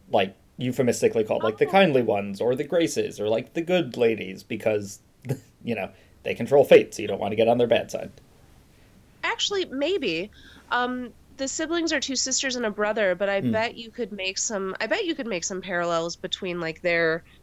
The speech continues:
Speaker 2: characteristics and that. It was not a, it was not a reference that had occurred to me, but I bet,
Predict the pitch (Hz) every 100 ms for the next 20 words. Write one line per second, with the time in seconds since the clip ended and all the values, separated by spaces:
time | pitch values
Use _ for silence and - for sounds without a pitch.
0 | - - - 214 185 - 170 156 - 170
1 | 147 - - - 170 170 160 160 147 226
2 | 220 208 202 190 180 175 - 196 190 202
3 | 202 190 180 190 190 185 180 170 165 196
4 | 185 - 175 156 165 165 165 170 160